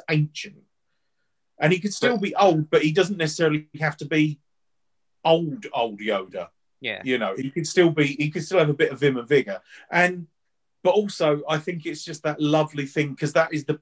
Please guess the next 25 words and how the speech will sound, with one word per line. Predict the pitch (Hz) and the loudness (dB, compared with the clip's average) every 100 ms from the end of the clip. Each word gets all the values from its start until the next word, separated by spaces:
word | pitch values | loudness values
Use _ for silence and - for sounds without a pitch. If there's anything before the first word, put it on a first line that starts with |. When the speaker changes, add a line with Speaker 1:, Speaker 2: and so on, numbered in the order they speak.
| _ | _
Speaker 1:
that's | 175 180 - | 0 0 -2
the | 170 | -8
proper | - - 151 - 139 127 127 - _ _ _ _ _ _ _ _ _ _ | -8 -2 -2 -2 -4 -4 -6 -12 _ _ _ _ _ _ _ _ _ _
again, | 151 151 160 135 | -6 2 4 4
that's | 143 147 - | -2 -2 -8
where, | 156 147 143 143 135 131 131 _ | -4 -2 -2 -4 -6 -6 -12 _
'cause | 143 131 - | -12 -12 -2
like | 151 143 | -2 0
we | 135 | -6
say, | - 139 | 0 0
we | 131 127 | 0 -4
have | 135 | -6
so | - 156 147 | -4 -2 0
many | 135 123 123 120 _ _ _ _ _ - | -2 -6 -8 _ _ _ _ _ _ -12
genres | - 151 143 131 131 120 | 2 2 2 0 -2 -2
that | 131 - | -8 -4
cross | - 135 - | 0 0 0
through | 147 143 | 2 4
in | 117 | 2
that. | 113 - - _ - | -4 -10 -20 _ 2
That's | 156 - | 2 -2
definitely | - 156 151 143 135 127 123 | -2 -2 -2 -8 -8 -6 -6
the | 127 | -8
sort | - 139 | -10 -6
of, | 147 123 | -6 -6